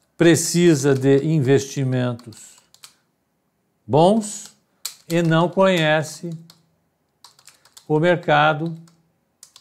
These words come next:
o suficiente. O agente autônomo,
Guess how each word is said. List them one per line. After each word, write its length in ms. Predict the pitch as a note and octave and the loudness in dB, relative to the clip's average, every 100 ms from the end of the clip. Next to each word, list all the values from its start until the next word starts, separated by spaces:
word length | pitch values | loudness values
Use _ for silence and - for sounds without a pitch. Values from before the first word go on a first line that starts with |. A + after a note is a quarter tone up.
| _ _ _ _ _ _ | _ _ _ _ _ _
o 200 | D3 D3+ | -2 -2
suficiente. 1000 | D3+ F3 F3+ D#3+ - D#3+ B2 G#2 - _ _ _ _ _ _ _ _ _ _ _ _ _ _ _ _ _ _ _ _ _ _ _ _ _ _ _ _ _ _ _ _ _ _ _ _ _ _ _ _ _ | -2 -6 -6 -6 -2 -2 -2 -6 -18 _ _ _ _ _ _ _ _ _ _ _ _ _ _ _ _ _ _ _ _ _ _ _ _ _ _ _ _ _ _ _ _ _ _ _ _ _ _ _ _ _
O 200 | G#3 A#3 | 2 4
agente 420 | G3+ D3 D#3+ D#3 | 4 2 0 0
autônomo, 680 | B2+ B2+ F#3+ G#3+ G3+ B2+ | -2 0 0 2 0 -2